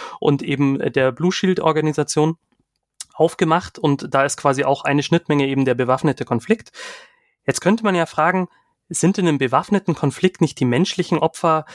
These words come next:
eigentlich die, die, äh, quasi wichtiger sind als Kulturgut?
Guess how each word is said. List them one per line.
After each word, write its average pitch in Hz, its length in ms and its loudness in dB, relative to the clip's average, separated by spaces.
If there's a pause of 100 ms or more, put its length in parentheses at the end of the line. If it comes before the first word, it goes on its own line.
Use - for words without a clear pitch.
(340)
eigentlich 143 440 0
die, 160 280 0
die, 151 360 -2
äh, 143 380 0
quasi 127 500 -2
wichtiger 180 460 2
sind 175 340 0
als 143 180 -2
Kulturgut? - 800 -4